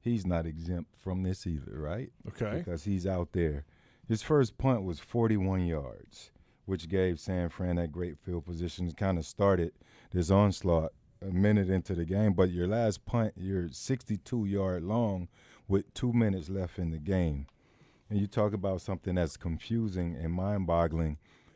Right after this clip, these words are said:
Speaker 1: When the pressure's on, you see he, he, he had, he displayed a sharp, short punt. But, uh, when he's relaxed, the game is over, it's a blowout, he's kicking a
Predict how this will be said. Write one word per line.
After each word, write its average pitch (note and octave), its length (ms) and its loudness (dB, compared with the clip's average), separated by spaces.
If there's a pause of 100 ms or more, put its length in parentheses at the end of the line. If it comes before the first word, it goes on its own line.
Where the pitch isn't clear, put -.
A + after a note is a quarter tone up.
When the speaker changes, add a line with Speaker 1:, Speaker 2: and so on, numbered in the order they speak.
(880)
Speaker 1:
When G2+ 140 6
the F#2 80 6
pressure's A2+ 580 2
on, F#2+ 480 2 (1160)
you G2 100 -8
see F#2 340 -4
he, F2+ 280 0
he, F2+ 260 0
he F#2 200 2
had, F2+ 280 2
he F#2+ 100 4
displayed F2+ 520 4
a D#2+ 40 0
sharp, E2+ 360 -2 (160)
short - 460 4
punt. F2 340 -4 (540)
But, F#2+ 160 4
uh, F2 160 6
when F2+ 160 4
he's G2+ 200 2
relaxed, F#2 460 2
the F#2 60 -4
game F#2 280 4
is E2+ 100 0
over, F#2 220 2
it's E2 120 -4
a F2+ 40 -4
blowout, F#2+ 480 0
he's F#2 340 -6 (380)
kicking G#2+ 300 0
a F2+ 100 4